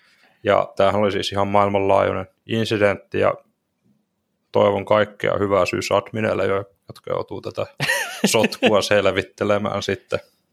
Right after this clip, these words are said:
Ei, ei ole varmasti helppo rasti. Niin ehkä toi kuitenkin, että kyseessä oli Microsoftin julkaisema virhe,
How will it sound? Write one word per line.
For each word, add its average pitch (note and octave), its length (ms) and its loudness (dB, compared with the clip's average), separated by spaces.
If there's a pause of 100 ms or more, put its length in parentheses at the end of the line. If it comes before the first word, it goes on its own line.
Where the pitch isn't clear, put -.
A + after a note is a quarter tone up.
(280)
Ei, - 160 0 (1120)
ei G2+ 240 4
ole G2 180 0
varmasti G#2 480 -4
helppo G2 320 0
rasti. - 500 0 (640)
Niin G2+ 380 0 (160)
ehkä B2+ 320 2
toi C3 320 2
kuitenkin, A#2+ 560 2
että - 420 0 (600)
kyseessä A#2 380 2
oli G#2 100 0
Microsoftin G#2+ 720 0
julkaisema G2+ 880 -4
virhe, A2 600 0